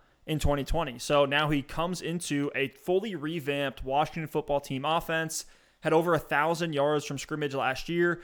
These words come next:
Two hundred of those yards were on the ground. And I think that that volume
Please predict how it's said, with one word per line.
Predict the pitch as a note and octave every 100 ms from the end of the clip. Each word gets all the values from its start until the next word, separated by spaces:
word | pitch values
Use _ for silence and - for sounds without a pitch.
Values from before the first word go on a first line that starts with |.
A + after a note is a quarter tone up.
| -
Two | - G#3 F3+
hundred | E3 F#3 F3
of |
those | E3 D3+
yards | D#3+ D#3+ D#3+ A2+
were | C#3 E3+ -
on | D3 D#3
the | C3
ground. | A#2+ C#3 D3+ D3 C3+ C3 B2+
And | C#3+ D3 D#3
I | C#3
think | C3+ F#3 A3+
that | - A#3+ F#3+ -
that | D#3+ C3+ A#2+
volume | D3+ E3+ F3 D#3+ C#3 B2+